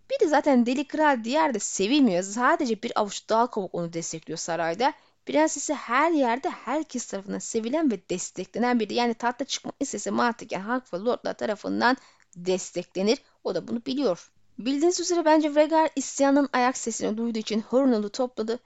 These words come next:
Belki planlarını öğrenmek için Lord Vent'i kullanmak istedi. Belki lordları bir şekilde etki altına alıp vazgeçirmeye yönelik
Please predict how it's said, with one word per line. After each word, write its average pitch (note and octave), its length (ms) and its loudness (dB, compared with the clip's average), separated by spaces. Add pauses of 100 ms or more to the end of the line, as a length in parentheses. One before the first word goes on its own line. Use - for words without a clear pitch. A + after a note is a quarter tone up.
(220)
Belki A#3 240 -8
planlarını A#3 400 0
öğrenmek G#3+ 300 0
için G3+ 240 -4
Lord G3 240 -6
Vent'i G3+ 260 -2
kullanmak F#3 480 -4
istedi. F3+ 300 -10 (280)
Belki A#3 340 0
lordları B3+ 460 -2
bir - 40 -2
şekilde C#4+ 320 -2
etki - 280 -4
altına B3 300 0
alıp B3+ 180 -4
vazgeçirmeye A3 640 0
yönelik A3 320 0